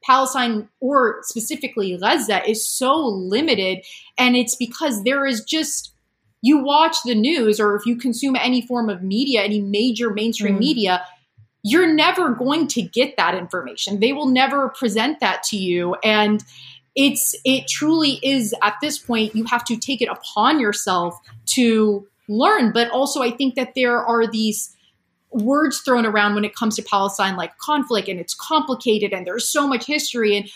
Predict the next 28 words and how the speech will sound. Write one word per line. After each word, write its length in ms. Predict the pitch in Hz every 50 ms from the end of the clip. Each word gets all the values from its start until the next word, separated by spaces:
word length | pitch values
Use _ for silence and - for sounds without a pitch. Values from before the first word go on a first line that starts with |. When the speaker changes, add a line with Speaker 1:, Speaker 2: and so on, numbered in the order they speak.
| - - - _ -
Speaker 1:
all 260 | 285 330 392 370 381
of 160 | 240 190 -
these 380 | - 247 269 294 214 - - - -
are 280 | 220 247 359 403 349 - - - -
tactics 540 | 254 294 370 - - - 214 196 196 -
that 160 | - 214 214 214
are 100 | 214 208
used 800 | 190 196 214 269 320 349 302 226 202 185 180 180 175 - - - - - _ _
to 560 | - - 294 294 269 262 254 233 214 - - _ -
prevent 480 | 262 269 214 214 269 311 381 359 - - -
people 520 | - 220 202 180 180 - 214 226 - 233 - -
from 180 | 220 208 208
looking 280 | 220 220 220 220 208 202
into 240 | 202 196 196 196 185
it 80 | 196
by 100 | 226 247
making 460 | 254 254 254 277 294 311 294 277 247
it 100 | 226 214
seem 320 | - - - 269 262 254 233
like 220 | 226 214 214 -
this 160 | 220 208 190
very 360 | 185 - 254 262 277 294 294 285
complex, 580 | - - 247 240 233 - 226 208 208 208 - -
impossible 920 | 226 214 220 - - - - 269 285 311 - - 330 240 262 247 233 240 -
thing 240 | 220 208 202 196 190
where 120 | 202 196
they're 140 | 208 214 208
like, 220 | 214 214 208 -